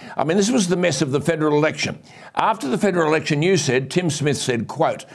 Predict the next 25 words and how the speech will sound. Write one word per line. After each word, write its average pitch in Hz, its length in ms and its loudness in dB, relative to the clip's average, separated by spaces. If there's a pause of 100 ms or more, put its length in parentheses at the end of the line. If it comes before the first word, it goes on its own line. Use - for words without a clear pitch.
(180)
"The 139 60 4
Liberal 196 260 4
campaign 165 500 2
in 135 120 2
Kooyong 147 640 2 (320)
had 147 220 0
no 202 300 2
mention 143 540 0
aside 151 520 2
from 139 240 0
'Keep 143 360 -4
Josh.' 180 500 0 (360)
But 135 120 0
most 190 240 2
importantly, 143 520 2
it 131 60 -2
said 135 220 0
nothing 202 560 0
about 147 300 2
what 151 160 0
the 156 80 0
Liberal 190 240 2
Party 139 240 0
stands 147 360 0
for 143 300 2